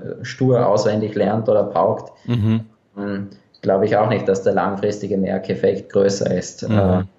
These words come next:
Speaker 2: Mhm.
Speaker 1: als es jetzt auf diese Art und Weise ist.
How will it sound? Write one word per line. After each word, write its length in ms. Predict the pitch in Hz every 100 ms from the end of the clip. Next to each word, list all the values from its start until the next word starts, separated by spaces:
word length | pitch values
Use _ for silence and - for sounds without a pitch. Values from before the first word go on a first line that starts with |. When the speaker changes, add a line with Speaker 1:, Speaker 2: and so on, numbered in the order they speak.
| _ _ _ _
Speaker 2:
Mhm. 160 | 107 101
Speaker 1:
als 220 | 90 -
es 80 | -
jetzt 180 | 95 98
auf 120 | 95
diese 300 | 113 104 85
Art 160 | 82 -
und 120 | 90
Weise 320 | 80 82 87
ist. 220 | 85 -